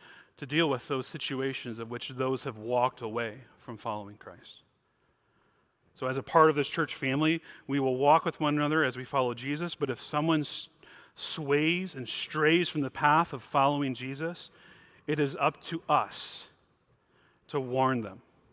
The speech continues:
and to call them back into repentance and obedience to God's word.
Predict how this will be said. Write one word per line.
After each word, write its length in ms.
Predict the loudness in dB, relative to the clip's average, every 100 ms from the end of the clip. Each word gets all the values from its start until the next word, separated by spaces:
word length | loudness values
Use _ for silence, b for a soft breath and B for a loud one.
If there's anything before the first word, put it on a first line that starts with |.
| _ _ _ b b b
and 140 | -6 -6
to 80 | -8
call 440 | -8 2 4 4
them 200 | 4 4
back 240 | 4 2
into 140 | -2 -6
repentance 640 | -8 -4 -6 -6 -18 -16
and 100 | -10
obedience 600 | -8 -6 -6 -6 -8 -14
to 140 | -14 -10
God's 380 | -8 -8 -12 -14
word. 260 | -14 -14